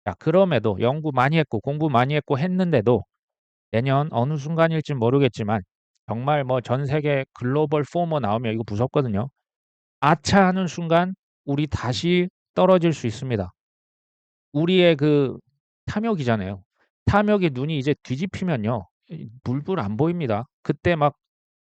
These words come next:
현금 가져와봐, 막 전세금 빼고 대학, 이제 대학생분들은 막 학자금 빼가지고 그때 정신을 우리 똑바로 차려야 됩니다.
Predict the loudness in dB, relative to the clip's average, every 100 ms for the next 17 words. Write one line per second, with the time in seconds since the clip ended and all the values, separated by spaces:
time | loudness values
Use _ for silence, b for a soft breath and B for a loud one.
0 | _ _ -6 -2 -2 -2 -2 2 2 2
1 | -2 -4 -4 -2 0 0 -2 -2 0 0
2 | 0 0 0 -2 -12 -4 2 2 2 -4
3 | -4 -4 -4 -2 -4 -4 -6 -4 -2 -2
4 | 0 0 2 2 0 -4 -6 b b b
5 | _ _ _ _ _ _ -4 2 4 4
6 | 0 -4 -2 -2 -2 -2 -4 -2 -2 -2
7 | -4 -4 -4 -6 -6 -8